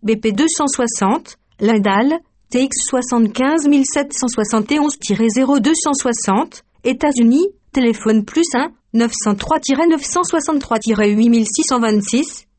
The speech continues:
fax plus un, neuf cent trois tiret neuf cent soixante-trois tiret cinq mille cent quatre-vingt-six,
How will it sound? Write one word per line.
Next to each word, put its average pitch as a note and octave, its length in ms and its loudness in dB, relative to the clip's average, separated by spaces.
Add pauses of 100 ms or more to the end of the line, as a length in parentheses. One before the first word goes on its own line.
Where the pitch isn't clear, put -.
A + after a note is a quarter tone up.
fax E4+ 360 -2
plus E4 280 -2
un, C4 180 -2 (220)
neuf A3+ 180 2 (100)
cent G#3 140 0
trois D4+ 240 -2
tiret C#4 280 0
neuf D#4+ 180 2
cent F4 180 -2
soixante-trois D4+ 560 -2
tiret B3+ 280 0
cinq D4 340 0
mille D#4 280 4
cent D4 120 -4
quatre-vingt-six, B3 640 -2